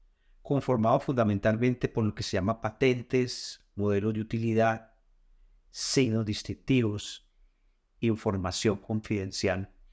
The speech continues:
Y a todos ellos se les ha unido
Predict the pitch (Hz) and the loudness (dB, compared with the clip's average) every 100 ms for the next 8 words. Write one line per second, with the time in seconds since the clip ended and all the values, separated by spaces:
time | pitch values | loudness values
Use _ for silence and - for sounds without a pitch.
0 | _ _ _ - _ 196 226 202 - 110 | _ _ _ -20 _ 0 2 2 -2 -6
1 | 107 151 185 - 160 131 131 - - _ | -2 0 0 0 -2 -2 -6 -10 -16 _
2 | _ _ - - 120 107 - 131 139 131 | _ _ -12 -4 -2 -2 0 0 2 0
3 | 113 117 | 0 -2